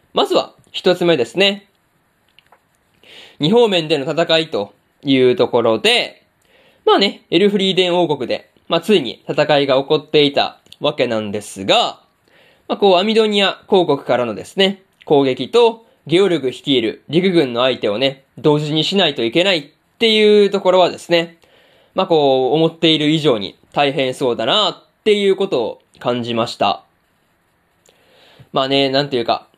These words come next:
まあ、こう、アミドニア公国にですね、包囲された、こう、まあ、ワイスともですね、うまく交渉していたりとか、こう、まあ、スノマタプロジェクト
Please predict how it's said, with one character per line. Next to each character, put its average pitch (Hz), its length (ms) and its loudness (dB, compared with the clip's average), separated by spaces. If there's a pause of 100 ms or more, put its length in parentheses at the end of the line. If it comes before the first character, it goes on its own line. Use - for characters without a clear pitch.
(320)
ま 156 100 -2
あ、 147 40 -6
こ 131 120 0
う、 - 20 2
ア 156 60 0
ミ 226 80 0
ド 247 80 2
ニ 226 140 0
ア 208 160 2
公 185 300 0
国 113 140 -12
に 98 40 -16
で - 80 -16
す - 140 -12
ね、 202 280 -2 (120)
包 185 220 2
囲 139 60 -2
さ 165 100 -2
れ 131 100 -4
た、 - 260 -6 (360)
こ 117 460 2
う、 - 20 -6
ま 180 280 -2
あ、 147 40 -4
ワ 196 80 2
イ 170 80 -2
ス - 80 -16
と 147 80 -12
も 98 120 -14
で 95 80 -18
す - 120 -18
ね、 214 260 0 (240)
う 160 80 0
ま 165 140 2
く - 260 -8 (120)
交 143 220 2
渉 139 240 0
し 139 100 -14
て 147 140 2
い 139 60 -2
た 135 100 0
り 107 100 -8
と 110 140 -6
か、 220 360 -2 (380)
こ 147 260 4
う、 - 20 4
ま 180 260 -2
あ、 - 0 - (180)
ス - 140 -6
ノ 185 80 4
マ 185 140 2
タ 175 140 2
プ 180 100 -4
ロ 180 120 2
ジ 147 80 0
ェ 139 40 -2
ク - 80 -16
ト - 240 -4